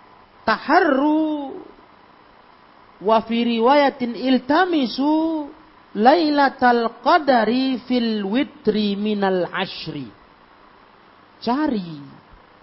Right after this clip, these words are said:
malam itu di malam ganjil dari sepuluh terakhir. Di malam ganjil dari sepuluh terakhir.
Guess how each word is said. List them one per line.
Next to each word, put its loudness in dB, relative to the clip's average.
malam -2
itu -4
di 2
malam 2
ganjil 2
dari 2
sepuluh 0
terakhir. -6
Di -8
malam -6
ganjil -8
dari -2
sepuluh -2
terakhir. -10